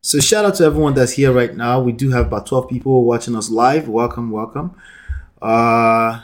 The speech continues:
good to see you all. So let's get into this. Today is relaxed. What are we talking about? All men cheat.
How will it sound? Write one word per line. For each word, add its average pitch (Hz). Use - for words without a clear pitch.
good 120
to -
see 117
you 113
all. 98
So 226
let's 233
get 190
into 151
this. 170
Today 185
is 135
relaxed. 135
What 120
are 135
we 127
talking 117
about? 95
All 139
men 131
cheat. -